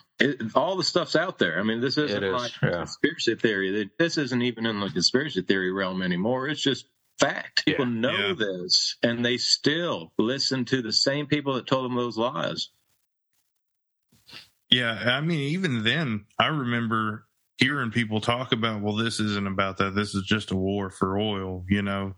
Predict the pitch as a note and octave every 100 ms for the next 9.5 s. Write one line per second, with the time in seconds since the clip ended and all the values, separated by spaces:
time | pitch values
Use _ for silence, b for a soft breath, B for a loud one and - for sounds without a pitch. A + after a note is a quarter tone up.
0 | A#2+ - G2 F#2+ F#2+ - A#2+ B2 G#2 G2+
1 | A#2 A#2 G2+ G2+ G2 G2+ G2+ G2+ G2+ G2+
2 | G2 G2+ G2+ G2 F#2+ G2+ G2 G2+ F#2+ G2
3 | G2+ G2 - G#2 G2 F#2+ - _ _ _
4 | - A#2+ G2+ G2 G2 G#2 G2+ F#2+ G2 -
5 | - - A2 A2 A2+ A2+ A2 G#2+ A2 G#2+
6 | G#2+ G#2 G2 - A2 - B2+ B2 A#2 A2+
7 | G#2+ C3+ D3+ B2+ - A#2+ D3 D3+ D3 A#2+
8 | A2+ G2+ - _ A2+ A#2+ A2+ A#2 G#2+ A2+
9 | G#2+ F#2+ G#2 A2+